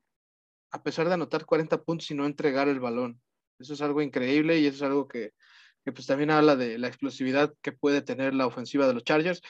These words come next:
Pero la verdad es que Mayfield hizo un gran partido, o sea, trescientas cinco yardas, veintitrés de treinta y dos, este, en pases, este, intentados, dos touchdowns.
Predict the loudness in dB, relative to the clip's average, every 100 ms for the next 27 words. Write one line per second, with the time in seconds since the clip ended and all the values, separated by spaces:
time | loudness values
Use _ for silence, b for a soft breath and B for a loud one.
0 | B B _ 4 6 6 6 4 2 -4
1 | -4 -2 -2 -2 -2 2 2 2 2 0
2 | -2 -2 0 0 -2 -2 -4 -4 -2 -4
3 | -4 -4 2 6 6 6 0 -4 -8 -6
4 | -6 _ -2 -2 -2 -8 -6 -2 2 2
5 | 0 -2 -14 -12 -12 -12 -6 -4 -4 -8
6 | _ b b b b -10 -8 -6 -6 -6
7 | -8 -8 -6 2 4 4 4 2 2 -2
8 | -2 4 4 4 0 -6